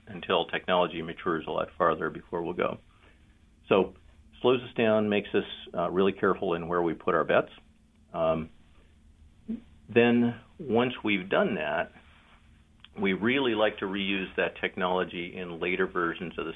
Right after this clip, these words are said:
same product. So take our seven eight seven Dreamliner. Um, certainly well-known public knowledge that we had some challenges getting the first version out the door. Um,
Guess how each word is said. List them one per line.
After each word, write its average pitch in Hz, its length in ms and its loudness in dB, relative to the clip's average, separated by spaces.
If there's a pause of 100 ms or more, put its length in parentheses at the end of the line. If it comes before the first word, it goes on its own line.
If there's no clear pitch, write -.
same 82 220 -8
product. - 480 -2 (340)
So 80 300 -4 (580)
take 95 220 0
our 80 340 2
seven 92 180 2
eight 85 160 0
seven 82 240 0
Dreamliner. 104 680 2 (580)
Um, 78 340 -2 (1300)
certainly 95 360 0 (260)
well-known 120 560 2
public 117 300 -2
knowledge 110 360 2
that 92 80 -4
we 90 120 -4
had 98 200 4
some 92 160 -6
challenges 101 440 -2
getting 90 220 -2
the 85 80 -8
first 98 300 -2
version 90 380 -4
out 82 180 -6
the - 80 -8
door. 113 340 0 (520)
Um, 85 400 -8